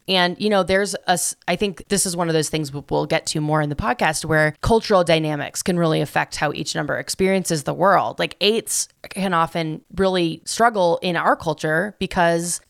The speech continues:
depending on your identities, anger isn't super appropriate. Like, an eight who is a person of color or who is a woman might just experience this in a really different way than an eight who is a,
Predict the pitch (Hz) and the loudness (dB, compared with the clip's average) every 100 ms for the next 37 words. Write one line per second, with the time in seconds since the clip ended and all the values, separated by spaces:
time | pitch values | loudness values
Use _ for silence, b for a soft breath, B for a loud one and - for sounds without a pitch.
0 | - 202 190 190 170 165 151 147 147 151 | -4 -2 0 0 0 0 -2 -4 -4 -2
1 | 208 269 320 302 - 190 220 269 269 220 | 0 0 0 -2 -4 -2 0 2 2 0
2 | - 214 - 175 170 165 - 170 139 - | -4 -6 0 2 2 -2 0 0 0 -6
3 | - - - 170 - 196 202 - 196 220 | -8 -6 0 0 0 -4 -4 -2 -2 -2
4 | - 208 196 175 170 165 160 160 - 170 | -2 -2 2 4 4 2 -2 -6 -2 -2
5 | - 151 - 220 226 143 220 - _ _ | -2 -6 -2 0 2 2 -2 -6 _ _
6 | 185 175 165 151 170 - 160 156 151 151 | 2 4 4 2 -2 0 0 2 -2 -4
7 | 147 - 147 147 135 160 220 277 302 _ | -4 -4 -6 -6 -4 0 0 0 -4 _
8 | _ 180 180 156 202 185 - - 170 180 | _ 0 0 0 -2 -2 -2 -2 0 0
9 | 180 - 151 - 165 160 147 165 160 160 | -2 -2 -4 -4 -4 -2 -2 0 2 2
10 | 160 - 160 156 151 156 151 - 143 143 | 0 -4 -2 -2 0 -2 -2 -4 -6 -6
11 | 160 147 147 139 | -4 -2 -2 -6